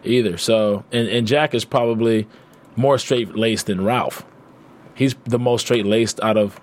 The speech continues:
all the Lamb, the Lamb boys. He's more straight-laced than Ralph and Dixon. I don't think he sleep with anybody's wife, and he, he, he's not, uh, he's not as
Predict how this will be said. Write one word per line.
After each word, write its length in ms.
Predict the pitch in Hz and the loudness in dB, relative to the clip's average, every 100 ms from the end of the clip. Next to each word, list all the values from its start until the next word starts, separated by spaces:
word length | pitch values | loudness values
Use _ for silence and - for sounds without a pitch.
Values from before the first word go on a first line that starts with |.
| - - | -20 -2
all 200 | 110 131 | 0 2
the 80 | 107 | 0
Lamb, 380 | 98 90 92 - - - - | -2 -4 -6 -8 -20 -20 -8
the 100 | 104 | -2
Lamb 260 | 101 98 90 | 0 0 0
boys. 380 | 85 - - - - - - - - - | 0 -2 -6 -14 -20 -20 -20 -20 -20 -4
He's 120 | 110 | 0
more 120 | 123 | 0
straight-laced 360 | 110 113 110 110 | 2 0 2 0
than 100 | 104 | 0
Ralph 240 | 107 104 | 0 0
and 180 | 117 113 | 0 0
Dixon. 380 | 90 - - - - - - - - - | -2 -4 -8 -12 -18 -20 -20 -20 -16 -4
I 60 | |
don't 100 | 113 | 0
think 100 | 117 | 0
he 60 | 113 | 0
sleep 180 | - 117 | 0 -2
with 80 | 110 | 0
anybody's 420 | 113 110 110 107 | 0 2 2 2
wife, 300 | 107 107 104 | 0 0 0
and 460 | 98 113 117 110 104 - - - - | 0 0 2 0 -4 -12 -18 -16 -4
he, 200 | 110 92 | -2 0
he, 360 | 113 110 101 - - - | 0 0 -2 -12 -20 -8
he's 440 | 104 117 113 101 | -2 2 2 2
not, 360 | 107 117 110 107 | 0 2 2 2
uh, 440 | 107 107 104 101 - - - - - - | 2 4 2 0 -6 -20 -20 -20 -20 -10
he's 160 | - 113 | -2 0
not 220 | 123 117 | 2 2
as 240 | 107 98 | 0 -2